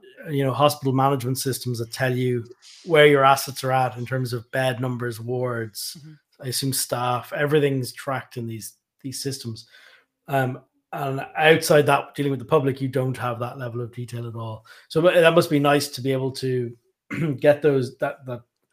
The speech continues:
Speaker 1: the sort of figures in and metrics in to, to deal with. It's much better decision-making information.
Speaker 2: Yeah, it's getting better. The artificial intelligence and the analytics that come into our electronic medical records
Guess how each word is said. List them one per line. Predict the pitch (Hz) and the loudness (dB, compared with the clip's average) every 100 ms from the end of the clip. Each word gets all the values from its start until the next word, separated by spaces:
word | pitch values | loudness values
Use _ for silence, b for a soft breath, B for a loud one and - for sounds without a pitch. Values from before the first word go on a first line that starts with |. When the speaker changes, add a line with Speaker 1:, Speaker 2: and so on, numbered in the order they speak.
| _ _ - | _ _ -10
Speaker 1:
the | |
sort | 131 147 | -4 -2
of | 135 | -4
figures | - 147 139 127 | 0 0 2 -2
in | 135 123 | -2 -2
and | 123 | -4
metrics | 127 123 - 131 - | -4 -6 -10 -12 -8
in | 123 117 113 - | -6 -8 -10 -14
to, | 107 _ _ | -20 _ _
to | - | -14
deal | 117 127 | -6 -4
with. | 117 113 | -4 -10
It's | - - _ | -18 -20 _
much | 143 131 - | -8 -8 -8
better | 120 | -10
decision-making | 107 110 131 113 120 113 - 113 | -10 -10 -8 -6 -6 -8 -10 -14
information. | 113 - 110 - 110 _ _ _ _ _ 185 | -14 -16 -16 -16 -18 _ _ _ _ _ 0
Speaker 2:
Yeah, | 175 160 | 4 6
it's | 190 208 | 6 2
getting | - 277 240 | 0 0 0
better. | 190 147 151 151 | 2 4 4 0
The | 156 170 | 0 0
artificial | 156 190 190 202 196 | 2 0 -4 -4 -4
intelligence | 175 175 165 156 160 156 160 160 | -6 -6 -4 -2 -2 -2 -6 -6
and | 160 | -6
the | 151 | -4
analytics | 156 156 151 151 160 - | -2 -4 -2 0 0 0
that | - 151 | -4 -4
come | - 156 | -4 -6
into | 151 156 - 156 147 147 | -6 -8 -8 -8 -10 -10
our | - 151 147 | -4 -2 -2
electronic | - 156 151 - 156 156 | -2 -4 -4 -4 -2 -2
medical | 156 147 147 | -2 -4 -4
records | 143 147 156 147 135 | 0 0 0 -6 -6